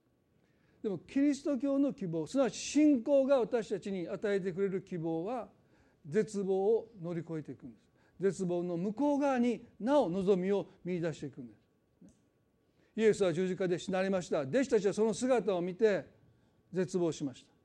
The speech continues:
た。がっかりしました。もっとがっかりしたのはこの方の遺体がお墓に埋葬された時に、その墓穴が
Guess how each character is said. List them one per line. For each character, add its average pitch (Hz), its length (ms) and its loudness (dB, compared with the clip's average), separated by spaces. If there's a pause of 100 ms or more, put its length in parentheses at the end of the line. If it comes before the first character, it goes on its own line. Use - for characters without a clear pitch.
(540)
た。 190 80 0
が 196 60 2
っ 156 80 -10
か 220 140 0
り 180 80 0
し - 100 -10
ま 139 100 -8
し - 80 -20
た。 - 60 -20 (460)
も 294 180 8
っ - 40 -10 (220)
と 247 80 6
が 220 100 6
っ 202 40 0
か 233 140 2
り 208 100 6
し - 60 -10
た 190 80 -2
の 214 80 -2
は - 80 -4
こ 208 80 2
の 220 100 2
方 214 260 -2
の 196 280 -2 (280)
遺 190 100 -6
体 180 260 4
が 226 240 -2 (220)
お 190 100 0
墓 190 240 0
に 180 100 0
埋 190 180 2
葬 175 180 0
さ 185 100 -2
れ 175 80 0
た 156 100 -4
時 143 220 -6
に、 220 160 -4 (180)
そ 226 80 4
の 202 100 4
墓 190 280 0
穴 180 180 -2
が 208 180 0